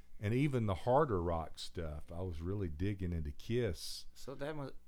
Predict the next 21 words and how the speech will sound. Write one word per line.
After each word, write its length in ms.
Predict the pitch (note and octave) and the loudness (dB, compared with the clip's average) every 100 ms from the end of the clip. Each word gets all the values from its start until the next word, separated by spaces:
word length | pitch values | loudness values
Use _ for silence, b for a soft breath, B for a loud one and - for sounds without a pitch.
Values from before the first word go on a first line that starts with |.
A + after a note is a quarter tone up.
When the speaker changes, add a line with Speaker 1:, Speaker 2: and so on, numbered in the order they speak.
| - - | -10 -10
Speaker 2:
have 140 | - B2 | -8 -6
been, 180 | B2+ B2 | -4 -4
like, 220 | A#2 A2+ | -6 -6
the 60 | |
mid 240 | A#2 B2+ B2+ | -6 -6 -6
seventies? 640 | - C3+ C3 C#3+ C3+ C#3 - | -4 -4 -4 -6 -6 -6 2
Speaker 1:
Mid 220 | G2 A2+ | 6 6
seventies. 600 | - - G2 G2+ D#2 D2+ | 4 2 4 4 0 -4
I 40 | F2 | -4
was 160 | E2 | -4
really 580 | F2+ F2 G#2 A2+ G#2+ F#2 | -2 0 2 4 4 2
into 220 | F2+ D#2+ | 0 -2
the 80 | E2 | -6
band 420 | D2+ F2+ F2 D#2+ | -2 0 0 -2
Kiss. 600 | - - F#2+ F#2+ - - B B B B B B B - | -4 0 2 2 0 -4 B B B B B B B -4
Um, 340 | D#2+ D#2+ D#2+ | -2 0 0
it 100 | F2 | -2
was 140 | - | -6
kind 380 | - - A2+ D3 | -4 -2 0 0
of, 300 | C#3+ G#2+ F#2+ | 0 -2 0
uh, 360 | G#2 G2 F#2+ | 2 4 4